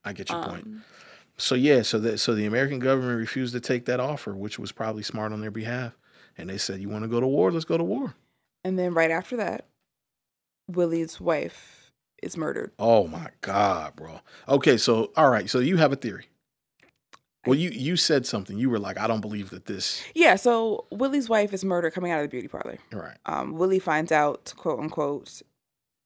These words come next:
Speaker 2: watching T V in jail.
Speaker 1: Was a dude named Randy Watson who turned himself in?
Speaker 2: Fucking
Speaker 1: <laughs> What was his
Speaker 2: Randall,
Speaker 1: name?
Speaker 2: uh, Randall S-,
Speaker 1: Randy
Speaker 2: Randall Smith,
Speaker 1: Watson.
Speaker 2: something like that. Something Smith.
Speaker 1: Uh,
Speaker 2: Randy, Randall.
Speaker 1: I think it was Randy. Yeah, Randy Smith.
Speaker 2: Randy Smith, right?
Speaker 1: Right.
Speaker 2: So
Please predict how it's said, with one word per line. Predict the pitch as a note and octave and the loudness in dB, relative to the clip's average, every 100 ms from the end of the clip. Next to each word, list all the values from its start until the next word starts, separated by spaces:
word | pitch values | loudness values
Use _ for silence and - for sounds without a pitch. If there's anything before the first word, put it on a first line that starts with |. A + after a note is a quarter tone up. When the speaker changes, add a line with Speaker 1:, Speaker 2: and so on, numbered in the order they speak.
| _ _ _ - | _ _ _ -2
Speaker 2:
watching | F3 E3 D#3+ D3+ | 2 2 -2 -8
T | F3 | -8
V | C#3+ B2+ | -8 -8
in | B2 | -8
jail. | C3+ - E2+ G2 - - - - | -8 -8 -8 -10 -14 -20 -12 -8
Speaker 1:
Was | C#3 C3 A#2+ | 2 2 2
a | |
dude | A2+ C3 | 2 4
named | B2 A#2+ | 4 4
Randy | B2 C3 A#2+ | 4 4 4
Watson | B2+ C#3+ - D3+ C3 | 4 2 0 -6 -6
who | - | -4
turned | C3+ C3 | 0 4
himself | C3+ C#3+ | 6 8
in? | A#3 | 8
Speaker 2:
Fucking | F#3 F3 D#3+ - - | 8 6 -2 -12 -18
Speaker 1:
<laughs> | - | -4
What | F3 D#3+ | 6 8
was | |
his | D#3 | 8
Speaker 2:
Randall, | E3+ F3 | 8 8
Speaker 1:
name? | G#3+ - | 8 8
Speaker 2:
uh, | |
Randall | G3+ G#3+ C4 E4 F4 | 6 6 4 4 2
S-, | - - - | 0 -6 -4
Speaker 1:
Randy | F#3 C4 F#4+ | 2 2 4
Speaker 2:
Randall | D#4 | 2
Smith, | F3+ A3+ A#3 | 2 2 4
Speaker 1:
Watson. | D#4 - | 4 2
Speaker 2:
something | - D4+ | -2 -2
like | E4 F4 | -4 -2
that. | F4+ F4 | -4 -4
Something | - F4 | -4 -4
Smith. | A3+ - E3+ D#3 - - - B2+ | -6 -4 -2 -2 -6 -18 -18 -8
Speaker 1:
Uh, | A#2 - | -4 0
Speaker 2:
Randy, | G#3+ B3 C4+ C#4 | 0 0 0 0
Randall. | C4 G#3 A#3 B3 A3 A3 | -2 -2 -2 -2 -2 2
Speaker 1:
I | A3 | 4
think | D#3+ | 4
it | B2 | 4
was | G2+ | 2
Randy. | G2+ G2+ F2+ - | 0 -2 -4 -8
Yeah, | - G#2 F#2+ | -6 -4 -4
Randy | G2+ G#3 G2+ | -6 -8 -8
Smith. | - | -4
Speaker 2:
Randy | B3+ C#4 A#3+ | -2 0 -2
Smith, | - G#3 F3 D#3 - | -4 -4 -2 -2 -2
right? | E3+ E3 | 0 0
Speaker 1:
Right. | |
Speaker 2:
So | D#3 F3 E3+ | 2 2 0